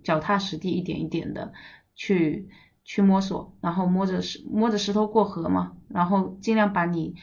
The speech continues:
能做的每一件事情做好。啊，既然你选择了合适这样的一个工作，喜欢的一个方向，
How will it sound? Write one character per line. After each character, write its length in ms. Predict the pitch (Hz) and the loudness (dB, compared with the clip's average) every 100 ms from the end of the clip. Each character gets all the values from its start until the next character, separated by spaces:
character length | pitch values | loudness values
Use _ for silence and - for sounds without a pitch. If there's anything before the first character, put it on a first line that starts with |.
| - - | -20 -8
能 180 | - 175 | -2 0
做 240 | 196 233 | 2 2
的 100 | 190 | 2
每 140 | 175 156 | 2 0
一 60 | |
件 180 | 151 190 | 0 -2
事 160 | 196 202 | -2 -2
情 160 | 175 | -2
做 160 | 170 190 | -2 -6
好。 300 | 185 - - - - - - _ _ | -4 -6 -6 -12 -20 -20 -20 _ _
啊， 200 | - 170 175 | -12 -12 -6
既 120 | 226 | 0
然 220 | 214 185 | 4 4
你 80 | 190 | 2
选 260 | 196 165 160 | 0 -2 -2
择 200 | 180 170 | -4 -2
了 240 | 175 170 233 - _ _ | -4 -4 -10 -16 _ _
合 220 | - 185 | -6 -4
适 220 | 185 220 | -2 -4
这 180 | 202 - | -2 0
样 120 | 214 | 2
的 80 | 190 | 2
一 80 | 180 | 0
个 100 | 196 | -2
工 240 | 214 233 | 0 0
作， 320 | 240 226 - - | 2 0 -2 -8
喜 200 | - 165 | -6 -2
欢 180 | 196 | 2
的 80 | 196 | 2
一 100 | 185 | 2
个 100 | 202 | 0
方 260 | 202 202 214 | 0 2 2
向， 280 | 208 175 | 0 -2